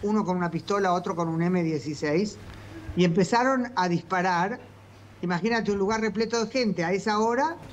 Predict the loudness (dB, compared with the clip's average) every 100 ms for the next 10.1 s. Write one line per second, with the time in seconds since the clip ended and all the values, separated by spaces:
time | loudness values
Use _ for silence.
0 | -18 -20 -12 -2 -2 0 -4 -4 0 4
1 | 4 2 0 0 2 2 2 0 0 0
2 | 0 0 2 2 2 2 0 2 0 2
3 | 0 0 -2 -4 -4 -4 -2 -2 0 2
4 | 2 2 0 0 -2 -2 -2 -2 0 -2
5 | -4 -10 -16 -12 -10 -2 2 4 4 2
6 | 2 0 0 -4 -2 -4 0 0 2 0
7 | 0 0 2 2 2 -2 -12 -20 -8 -2
8 | 0 2 2 2 2 2 2 0 0 0
9 | 0 -2 -2 -2 0 0 2 0 -2 -4